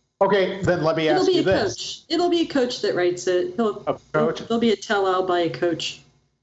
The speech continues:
Speaker 1: Or I was gonna say, which player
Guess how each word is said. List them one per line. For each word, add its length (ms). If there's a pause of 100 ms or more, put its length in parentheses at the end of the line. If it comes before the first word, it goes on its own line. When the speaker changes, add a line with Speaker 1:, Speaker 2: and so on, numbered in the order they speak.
(120)
Speaker 1:
Or 400
I 40
was 120
gonna 140
say, 200
which 640
player 1300